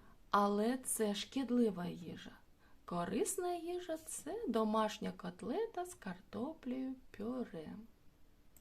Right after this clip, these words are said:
Що би ви, ви обрали на обід? Мівіну швидкого приготування чи домашні макарони,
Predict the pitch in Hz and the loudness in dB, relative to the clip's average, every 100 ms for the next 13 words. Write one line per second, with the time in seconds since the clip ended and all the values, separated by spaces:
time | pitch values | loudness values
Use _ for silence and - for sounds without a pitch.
0 | - - - - - - - - - - | -20 -20 -20 -20 -20 -20 -20 -20 -20 -20
1 | - - - - - - - - - - | -20 -20 -20 -20 -20 -20 -20 -20 -20 -20
2 | - - - 247 269 440 494 508 539 - | -20 -18 0 4 10 12 12 8 4 -6
3 | - - - - 214 349 - 381 392 240 | -20 -20 -8 -2 2 4 8 8 10 10
4 | 240 269 330 339 302 294 - 277 185 165 | 10 8 6 4 2 0 2 2 0 -4
5 | - - - - - - - - - - | -4 -6 -16 -20 -20 -20 -20 -20 -20 -20
6 | - - 370 427 254 214 202 233 - 302 | -6 6 12 12 10 6 4 4 0 -2
7 | 320 - 330 330 330 330 302 311 294 277 | -4 0 0 0 -2 0 0 0 -2 -2
8 | 277 285 277 269 277 - - - - - | -2 -2 -2 -2 -4 -14 -20 -20 -20 -20
9 | - - - - 208 330 508 508 233 240 | -8 -6 -4 0 0 2 0 0 2 4
10 | 202 196 - 339 349 381 403 392 254 220 | 2 -2 -6 -8 -8 -4 -2 0 2 2
11 | 240 415 | 0 -2